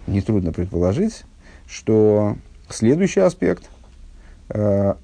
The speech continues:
он же вторая стенка суки, э, это буква гей, следующая за юдом. То есть у нас есть первый и второй юд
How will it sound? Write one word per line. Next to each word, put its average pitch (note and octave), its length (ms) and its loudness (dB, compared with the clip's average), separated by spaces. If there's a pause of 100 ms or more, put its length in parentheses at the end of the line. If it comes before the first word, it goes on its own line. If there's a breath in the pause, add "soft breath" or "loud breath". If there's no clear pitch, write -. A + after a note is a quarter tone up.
(200)
он C3 220 2
же G2+ 120 0
вторая A2+ 440 2
стенка G2+ 340 -2
суки, F3+ 480 -4 (760 loud breath)
э, G2+ 540 0 (720)
это F#3+ 460 4
буква C#3 520 0
гей, G2+ 380 0 (400)
следующая B2 520 0
за B2 120 2
юдом. G#2 440 -2 (300)
То - 100 -12
есть F#2 180 -6
у G2 40 -4
нас G2 200 -4
есть F2 120 -6
первый D#3 300 0
и - 20 -2
второй A#2 380 0
юд A2 300 -2